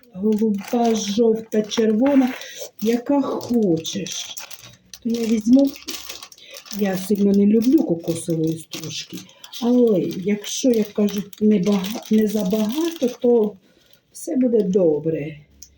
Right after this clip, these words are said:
І ось так зверху потрушу. Але я трішки запізнилася, бо тому що вже глазурь захолола. Це треба все заздалегідь робити.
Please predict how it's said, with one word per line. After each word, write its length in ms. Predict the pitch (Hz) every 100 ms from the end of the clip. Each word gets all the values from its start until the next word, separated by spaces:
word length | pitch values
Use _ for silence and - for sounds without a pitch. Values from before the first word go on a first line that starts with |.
| _ _ _
І 200 | 311 247
ось 260 | 247 208 -
так 260 | 220 214
зверху 520 | 185 190 196 - 185 -
потрушу. 720 | 180 - 185 185 - - - _ _ _ _ _ _ _ _ _
Але 240 | 208 185 190
я 120 | 185
трішки 380 | 190 185 - 180
запізнилася, 880 | 190 190 190 185 247 208 165 - 165
бо 140 | 165
тому 320 | 175 165 180
що 180 | - 170
вже 180 | 165 170
глазурь 560 | 165 170 165 180 175 - - _ _ _ _ _ - -
захолола. 960 | 214 185 170 - 202 196 247 240 180 - - - - - - - - -
Це 80 | 214
треба 360 | 226 226 214
все 400 | 196 - 214 196 -
заздалегідь 760 | 185 202 202 220 220 214 185 165
робити. 520 | 175 170 160 151 -